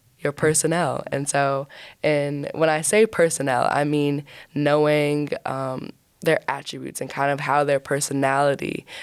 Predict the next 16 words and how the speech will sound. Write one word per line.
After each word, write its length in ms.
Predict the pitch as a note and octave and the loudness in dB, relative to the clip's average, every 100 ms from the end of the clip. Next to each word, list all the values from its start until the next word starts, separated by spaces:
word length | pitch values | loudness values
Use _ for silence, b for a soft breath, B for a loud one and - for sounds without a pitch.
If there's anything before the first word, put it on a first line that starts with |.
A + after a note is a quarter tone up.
| - | -4
might 280 | C#3 C#3+ - | -2 0 -2
clash 440 | - C3 C3 C#3 | -4 -2 -2 -4
with 240 | C3+ C3 - | -10 -8 -4
yours 440 | B2+ B2 B2 B2 | 0 0 0 -2
or, 140 | B2 - | -2 0
and, 240 | C3+ B2+ | 0 0
and 140 | C#3 C3 | 0 2
may 140 | C3 | 0
not 320 | B2+ D#3 - | 2 0 -2
clash 300 | - C3 C3 | -4 -4 -4
with 180 | - - | -10 -6
yours. 220 | G#2+ G#2+ | -4 -4
For 140 | - C3+ | -2 -4
example, 580 | C#3+ C3 B2+ - - - | -2 -2 -2 0 -2 0
<laughs> 680 | F3+ G#3 - - - - | 0 0 -2 -10 -12 -4
uh, 220 | - D3 | 0 2